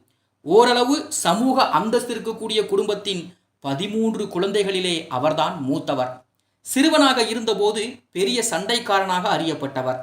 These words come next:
அவருடைய இந்த குணம் துணைக்கண்டத்தில் அவருக்கு பெரிதும்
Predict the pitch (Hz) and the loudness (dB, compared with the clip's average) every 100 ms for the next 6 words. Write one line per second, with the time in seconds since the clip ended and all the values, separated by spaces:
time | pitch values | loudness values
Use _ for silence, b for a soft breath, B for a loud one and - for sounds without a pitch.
0 | - _ _ _ _ _ 175 254 262 254 | -12 _ _ _ _ _ 2 4 4 4
1 | 247 - 226 240 185 247 240 254 - - | 4 2 0 0 2 2 2 0 -10 -14
2 | 185 240 262 247 233 233 277 285 - - | -4 -2 0 0 -2 0 0 2 0 0
3 | 185 - 180 - 165 214 214 202 | 0 -4 -6 -6 -4 -4 -4 -8